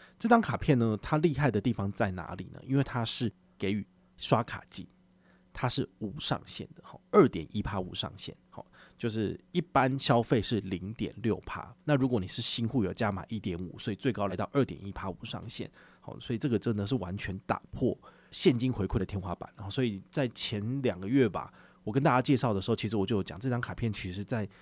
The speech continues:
现金回馈界里面已经算是很厉害的，因为它有一个无上限的特性。那刚刚介绍过的这些卡片，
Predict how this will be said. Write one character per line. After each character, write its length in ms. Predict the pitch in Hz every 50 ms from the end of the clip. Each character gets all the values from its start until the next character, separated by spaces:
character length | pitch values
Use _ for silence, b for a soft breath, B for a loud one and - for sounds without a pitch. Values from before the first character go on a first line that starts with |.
| b b b -
现 200 | - - 160 123
金 120 | 113 127
回 140 | 113 - 98
馈 140 | - - 120
界 180 | 98 - 113
里 80 | 90 85
面 160 | 87 98 98
已 60 | 92
经 140 | 95 104 101
算 140 | 95 - 110
是 100 | 95 104
很 140 | - - -
厉 120 | - 101 98
害 160 | - - -
的， 80 | - -
因 60 | 117
为 100 | 123 127
它 160 | 127 123 131
有 140 | 117 101 95
一 60 | 101
个 100 | 95 -
无 160 | - - 95
上 200 | - - 123 113
限 140 | 110 - 117
的 80 | 98 82
特 220 | - - 98 85
性。 180 | 98 - - 143 - _ _ _ -
那 60 | 151 151
刚 160 | - 147 143
刚 100 | 147 151
介 140 | 147 - 156
绍 200 | 127 - 139 120
过 200 | 110 - 127 110
的 100 | 92 90
这 100 | 85 104
些 160 | 107 - 113 107
卡 220 | - - - - -
片， 160 | 120 117